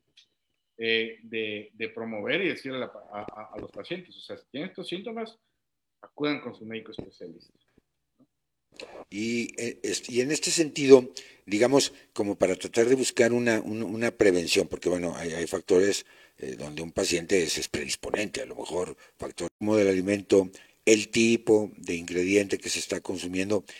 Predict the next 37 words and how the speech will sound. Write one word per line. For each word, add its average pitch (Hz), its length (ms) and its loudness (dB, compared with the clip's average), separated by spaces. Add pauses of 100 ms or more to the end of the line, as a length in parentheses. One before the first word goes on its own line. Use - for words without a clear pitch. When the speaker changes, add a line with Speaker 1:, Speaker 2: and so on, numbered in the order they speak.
(180)
Speaker 2:
En 101 120 -6
este 135 220 2
sentido, 156 500 2
¿puede 143 220 8
haber 151 580 12
alguna 147 360 6
recomendación 120 800 4
de 123 100 6
control? 90 800 6 (260)
Eh, 92 240 -4
no 104 140 0
sé, 107 200 8
minimizamos 92 440 -2
la 90 80 0
cantidad 90 500 2
o 117 60 6
cambiamos 92 400 -4
el 82 80 -6
tipo 95 260 -2
de 80 80 2
consumo. 127 720 6 (320)
Eh, - 340 -10
¿cuál 160 160 10
sería 151 400 8
tu 147 120 0
recomendación? 101 720 4 (320)
Ya, 104 140 6
ya 123 180 4
nos 131 120 2
queda 131 200 12
claro, 127 340 10
literal, 120 400 8
el 135 80 12
paciente 120 320 6
dice, 117 160 6
"Me 107 180 2
quema 123 440 8